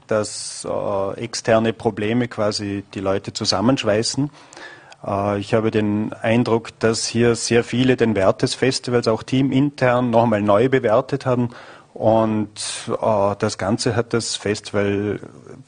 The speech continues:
sehr schön zusammengeschweißt und man arbeitet jetzt sehr stark miteinander. Also hat man früher natürlich auch, aber jetzt ist das so richtig spürbar, dass es ein gemeinsames Projekt ist,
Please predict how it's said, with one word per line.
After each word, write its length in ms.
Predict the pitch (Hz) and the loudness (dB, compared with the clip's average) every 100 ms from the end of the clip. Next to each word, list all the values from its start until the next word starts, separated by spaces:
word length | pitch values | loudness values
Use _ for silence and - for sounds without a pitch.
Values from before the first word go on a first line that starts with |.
| _ | _
sehr 360 | - - - 131 | -14 -6 2 2
schön 280 | - 131 143 | 4 2 2
zusammengeschweißt 1040 | - 120 104 120 123 123 101 95 117 - | 0 2 4 2 2 0 0 0 0 -2
und 100 | 110 | -2
man 240 | 104 104 101 | 0 0 0
arbeitet 540 | 101 101 107 - 98 | 0 0 -2 -2 -2
jetzt 260 | 104 - - - - - | -4 -6 -14 -20 -20 -16
sehr 180 | - 131 | -2 0
stark 380 | 127 107 107 - | 2 2 2 2
miteinander. 920 | 135 - 147 127 120 131 131 131 120 | 0 2 2 4 4 4 6 6 4
Also 220 | - 104 98 - | 2 0 -2 -6
hat 160 | - 104 | -4 0
man 140 | 104 | 0
früher 240 | 98 117 123 | 2 2 4
natürlich 440 | 113 - 110 104 | 2 0 -2 0
auch, 260 | 101 120 120 | 2 2 2
aber 160 | 101 | -2
jetzt 220 | 101 117 - | -2 -2 -4
ist 160 | 110 | -2
das 140 | 110 - | -2 -2
so 80 | |
richtig 320 | 107 113 - 98 | -2 -2 -6 -8
spürbar, 480 | - 117 127 113 | -4 0 2 4
dass 220 | 110 110 101 | 2 0 0
es 100 | 104 | 0
ein 140 | 98 | 0
gemeinsames 580 | 95 95 98 110 104 101 | 0 0 2 2 0 -2
Projekt 480 | - 95 113 - 127 | -4 -2 -2 -2 -2
ist, 240 | 123 - | -2 -6